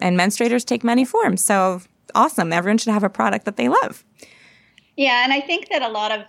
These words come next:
Speaker 2: um, companies are noticing that and, and brands are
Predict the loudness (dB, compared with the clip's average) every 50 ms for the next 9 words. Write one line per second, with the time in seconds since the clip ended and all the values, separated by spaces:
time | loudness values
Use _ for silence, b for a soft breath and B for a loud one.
0 | _ -8 -6 -4 -4 -4 -6 -8 -12 -12 -10 -10 -10 -8 -6 -6 -6 -4 -4 -4
1 | -2 -2 -2 -2 -2 -2 -2 -2 -2 -2 -2 0 0 0 2 2 2 2 2 2
2 | 0 0 -2 -2 -2 -2 0 0 0 0 2 0 0 0 0 0 2 0 0 -2
3 | -6